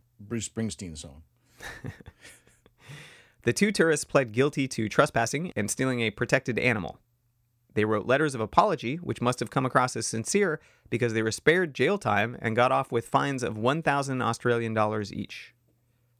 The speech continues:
Speaker 1: Hmm.
Speaker 2: I don't know how much that is in Welsh. Pounds. I guess the
Speaker 1: It would be pounds sterling,
Speaker 2: Pounds.
Speaker 1: but yeah.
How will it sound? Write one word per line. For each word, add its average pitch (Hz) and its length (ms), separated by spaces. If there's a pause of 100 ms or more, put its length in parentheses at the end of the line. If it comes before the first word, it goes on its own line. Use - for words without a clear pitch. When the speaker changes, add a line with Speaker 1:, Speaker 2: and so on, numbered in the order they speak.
(100)
Speaker 1:
Hmm. 165 200 (280)
Speaker 2:
I - 60
don't 101 100
know 107 120
how 104 80
much 104 180
that 110 160
is 101 180
in 98 280 (680)
Welsh. - 420 (840)
Pounds. - 420
I 113 60
guess 113 300
the 117 280
Speaker 1:
It 120 120
would 104 120
be 113 120 (140)
pounds 101 240
sterling, - 240
Speaker 2:
Pounds. 82 200
Speaker 1:
but 87 180
yeah. - 60